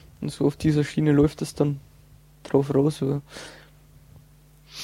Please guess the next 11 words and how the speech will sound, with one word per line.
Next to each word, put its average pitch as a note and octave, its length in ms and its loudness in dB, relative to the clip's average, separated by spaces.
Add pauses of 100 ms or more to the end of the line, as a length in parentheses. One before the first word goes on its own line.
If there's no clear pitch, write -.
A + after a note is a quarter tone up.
(480)
Ja, E3 180 8
das E3 160 4
ist E3+ 160 -2
doch E3+ 100 2
schon - 160 2
mal D#3 160 8
auf D3 120 2
jeden D3+ 180 4
Fall C#3+ 160 4
angenehm. D3 440 0
Ich - 140 -4